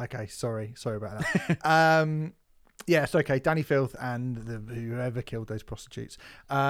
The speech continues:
Speaker 2: That
Speaker 1: Ed
Speaker 2: was
Speaker 1: Sheeran
Speaker 2: Danny Filth as
Speaker 1: songs.
Speaker 2: well. Oh, no.
Speaker 1: That was,
Speaker 2: <laughs> Allegedly.
Speaker 1: <laughs> it wasn't,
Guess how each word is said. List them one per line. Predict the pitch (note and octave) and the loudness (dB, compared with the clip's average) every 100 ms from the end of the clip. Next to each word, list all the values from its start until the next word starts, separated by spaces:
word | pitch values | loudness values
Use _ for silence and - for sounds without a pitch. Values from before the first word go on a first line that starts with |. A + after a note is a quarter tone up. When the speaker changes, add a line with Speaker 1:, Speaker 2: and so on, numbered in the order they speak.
| C#3+ D3 D3 D3+ D3+ | 6 6 6 4 0
Speaker 2:
That | - | 4
Speaker 1:
Ed | - | 4
Speaker 2:
was | - | 6
Speaker 1:
Sheeran | F3+ | 8
Speaker 2:
Danny | B2 C#3+ | 8 6
Filth | A#2+ | 2
as | C3 | 2
Speaker 1:
songs. | D3+ | 2
Speaker 2:
well. | D3 C3+ | 0 0
Oh, | B2 | -2
no. | A2 | 2
Speaker 1:
That | G#2+ G2 | 2 2
was, | A3+ - - | 2 0 0
Speaker 2:
<laughs> | - | 4
Allegedly. | E3 E3 D#3+ - - | 6 6 6 0 0
Speaker 1:
<laughs> | |
it | G3 | 2
wasn't, | F3+ D#3 D3+ | 4 6 4